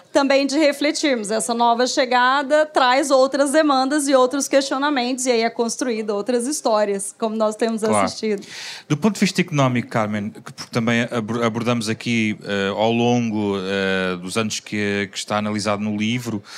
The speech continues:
Speaker 2: ehm, o que é que foi mudando e em que estado nos encontramos? Podemos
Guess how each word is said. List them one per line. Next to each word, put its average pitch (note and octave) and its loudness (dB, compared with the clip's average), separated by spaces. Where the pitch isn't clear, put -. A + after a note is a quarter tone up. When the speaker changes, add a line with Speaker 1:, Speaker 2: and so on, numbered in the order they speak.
Speaker 2:
ehm, A#2+ 0
o C3+ -6
que F#3+ 0
é F#3 -2
que - -8
foi E3+ 4
mudando D#3+ 2
e E3 0
em D#3 -2
que - -12
estado D3+ 0
nos C3 -2
encontramos? A2+ -2
Podemos C3+ -2